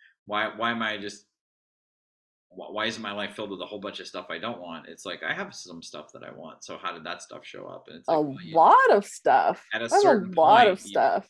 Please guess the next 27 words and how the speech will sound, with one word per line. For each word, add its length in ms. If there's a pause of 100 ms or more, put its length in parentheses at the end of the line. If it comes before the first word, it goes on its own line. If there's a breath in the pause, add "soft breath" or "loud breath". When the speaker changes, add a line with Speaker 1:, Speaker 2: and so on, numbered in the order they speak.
(120)
Speaker 2:
<laughs> 160
Speaker 1:
at 140
whatever 380
point 420
was 160
necessary, 560
you 160
didn't 280
have 220
resistance 580
to 100
those 280
things, 460
and 360
you 100
Speaker 2:
Yeah. 20
Speaker 1:
allowed 300
them 160
to 60
flow 320
in, 220
and 120
that's 200
how 120
it 40
Speaker 2:
Yeah. 40
Speaker 1:
works. 220